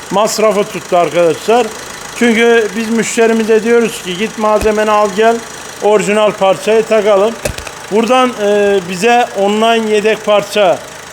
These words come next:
desteklerini verdiği için kendisine çok teşekkür ederim. Her konuda, her parçada Hayrettin Bey bize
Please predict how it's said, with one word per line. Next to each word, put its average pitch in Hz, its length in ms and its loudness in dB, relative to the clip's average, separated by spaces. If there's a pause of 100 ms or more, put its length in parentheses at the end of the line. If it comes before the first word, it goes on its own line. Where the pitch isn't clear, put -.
(160)
desteklerini 214 760 0
verdiği 220 420 2
için 220 240 -4
kendisine 208 720 0 (460)
çok 208 320 -2
teşekkür 208 420 0
ederim. 202 400 4
Her 220 240 2
konuda, 208 540 2 (440)
her 226 220 2
parçada 202 680 0
Hayrettin 208 640 0
Bey 226 200 2 (140)
bize 214 320 0